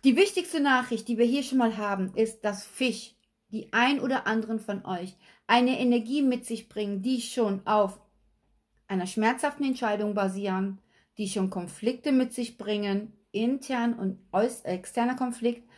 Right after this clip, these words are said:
Das heißt, wir haben hier ein emotionales, sentimentales Problem, ein Konflikt, den du mit dir austrägst, aufgrund dessen, dass du eine Entscheidung zu treffen hast, aufgrund dessen, dass du einen Weg wählen musst, aufgrund dessen, dass du irgendwas als Ballast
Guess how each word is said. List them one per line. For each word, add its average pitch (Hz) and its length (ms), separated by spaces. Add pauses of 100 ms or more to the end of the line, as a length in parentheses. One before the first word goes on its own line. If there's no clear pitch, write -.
(120)
Das 208 140
heißt, 208 240
wir 202 100
haben 214 160
hier 214 140
ein 190 200
emotionales, 226 840
sentimentales 226 1000 (300)
Problem, 214 500 (540)
ein 226 200
Konflikt, 233 540 (140)
den 220 160
du 233 80
mit 233 180
dir 240 180
austrägst, 226 600 (360)
aufgrund 208 380
dessen, 208 220
dass 190 160
du 190 80
eine 165 120
Entscheidung 247 400
zu 262 120
treffen 233 420
hast, 214 400
aufgrund 190 340
dessen, 185 220
dass 180 160
du 190 200 (280)
einen 180 400
Weg 285 300
wählen 247 420
musst, 226 320
aufgrund 196 340
dessen, 196 220
dass 190 180
du 190 140
irgendwas 254 560
als 208 200
Ballast 196 460